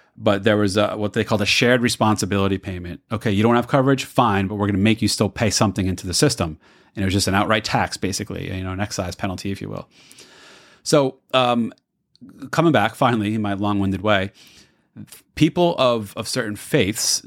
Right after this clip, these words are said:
generally Christian, now maybe there was other denominations, I, I don't know, but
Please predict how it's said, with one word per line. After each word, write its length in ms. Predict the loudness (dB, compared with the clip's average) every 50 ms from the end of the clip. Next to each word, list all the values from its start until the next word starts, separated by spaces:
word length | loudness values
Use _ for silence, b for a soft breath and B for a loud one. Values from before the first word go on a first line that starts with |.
| -12 -8
generally 400 | -2 2 4 4 6 4 4 2
Christian, 480 | 2 0 0 0 0 -2 -4 -2 -2
now 160 | 0 0 2 2
maybe 260 | 4 2 2 4 4
there 120 | 4 4
was 140 | 4 4 2
other 180 | 0 0 0 0
denominations, 680 | 0 0 0 0 0 0 -2 -4 -4 -4 -4 -4 -2
I, 240 | -2 -4 -4 -4 -2
I 40 | -2
don't 180 | -2 -2 -2 0
know, 240 | 2 2 2 2 0
but 200 | 0 -4 -6